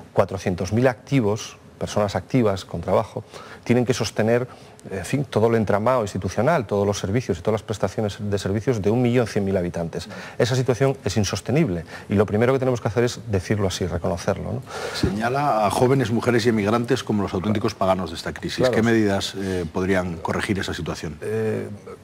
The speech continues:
Speaker 1: lo de jóvenes parados y inmigrantes es que, eh, en, en la, en fin, la fotografía del paro no to-, no afecta de la misma manera a todos los colectivos. En Asturias el, el paro, el paro juvenil ya está un punto por encima de la tasa de paro juvenil en el resto de España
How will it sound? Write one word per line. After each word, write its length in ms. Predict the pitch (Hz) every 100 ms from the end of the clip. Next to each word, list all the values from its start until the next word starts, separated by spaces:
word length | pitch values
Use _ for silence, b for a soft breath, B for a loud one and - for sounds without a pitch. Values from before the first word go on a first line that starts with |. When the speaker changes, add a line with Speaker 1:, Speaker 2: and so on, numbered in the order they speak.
| - 98 101
Speaker 1:
lo 140 | 107
de 60 | 107
jóvenes 340 | - 147 147
parados 380 | - 131 131 127
y 160 | 123 107
inmigrantes 440 | 101 101 127 131
es 100 | 117
que, 240 | - 101 80 -
eh, 340 | 104 85 82 -
en, 220 | 98 90
en 140 | 101 98
la, 720 | 92 90 85 - 85 87 80
en 80 | 85
fin, 160 | 123
la 60 | 95
fotografía 500 | - 101 92 - 147
del 140 | 123
paro 340 | 90 131 101 107 B B B B
no 320 | - 107 127 135
to-, 180 | - 143
no 160 | 127
afecta 420 | 127 - 127 -
de 60 | 101
la 80 | 101
misma 260 | 110 107
manera 240 | 101 101 92
a 40 |
todos 180 | 87 95
los 100 | 90
colectivos. 640 | - 85 85 78 69 - B B -
En 120 | 98
Asturias 440 | 95 117 120 123
el, 180 | 104 90
el 240 | 101 92
paro, 480 | 87 101 104 101 92 98
el 100 | 92
paro 160 | 101
juvenil 480 | 104 107 98 120 95 -
ya 140 | 95 110
está 240 | - 107
un 100 | 98
punto 220 | 107 101
por 140 | 90 92
encima 400 | 90 127 98 80 B B B
de 200 | 107 95
la 320 | 90 87 80 -
tasa 260 | 107 -
de 100 | 95
paro 180 | 92 98
juvenil 340 | - 101 120
en 80 | 107
el 80 | 90
resto 280 | 90 - 104
de 40 |
España 400 | 101 127 131 147